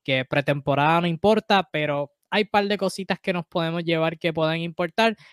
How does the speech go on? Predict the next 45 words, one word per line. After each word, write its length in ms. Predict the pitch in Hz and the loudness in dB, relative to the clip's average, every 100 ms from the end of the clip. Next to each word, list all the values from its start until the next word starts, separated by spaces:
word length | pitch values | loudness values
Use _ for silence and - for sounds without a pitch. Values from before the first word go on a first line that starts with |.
| _ | _
Y 260 | 156 147 147 | -6 -2 2
ya 380 | 156 185 185 175 | 6 6 6 4
diecinueve 680 | 160 147 143 135 156 175 | 0 -2 -6 -4 0 2
de 80 | 175 | 2
octubre 640 | 165 - 185 196 185 180 - - | 0 -2 0 4 4 2 -2 -6
empieza 720 | 139 131 - 139 156 - 160 | -8 -8 -10 -6 -6 -2 -2
la 100 | 151 | 0
temporada 540 | 143 135 139 135 143 | -2 -4 -2 0 0
regular 340 | 147 147 147 143 | 0 0 0 -2
de 100 | 143 | -4
la 60 | |
N 100 | 139 | -4
B 360 | 131 139 190 180 - _ _ - | -4 2 2 2 -4 _ _ -8
A. 60 | 135 | -6
O 60 | |
sea, 220 | - 135 | -2 -2
tú 260 | - 151 165 | -2 -4 0
vas 220 | 170 175 | 2 4
a 600 | 180 180 175 175 170 160 - | 4 4 4 4 2 0 -2
cerrar 340 | 156 143 160 | -2 2 2
los 220 | 175 165 | 0 -2
ojos, 180 | 185 180 | 0 2
los 120 | 165 | 2
vas 140 | 147 160 | 0 0
a 80 | 170 | 0
abrir 260 | 180 190 | 0 0
y 80 | 175 | 0
ya 100 | 151 | -2
vamos 220 | 151 170 | -2 -4
a 20 | |
estar 180 | 160 170 | -2 -2
a 60 | 165 | -2
principios 400 | 160 - 165 165 | -4 -6 -4 -4
de 60 | |
octubre 300 | 156 180 175 | -4 -2 0
haciendo 260 | 160 165 156 | -2 -2 -6
el 100 | 156 | 0
countdown, 480 | 165 165 156 160 151 | 0 0 0 -2 -2
que 80 | 139 | -4
quedan 220 | 143 147 | -2 -2
ma-, 200 | 143 143 | -2 -4
menos 240 | 151 151 147 | -4 -4 -2
de 80 | 151 | -2
veinte 280 | 147 147 | -2 -4
días 240 | 143 147 | -4 -2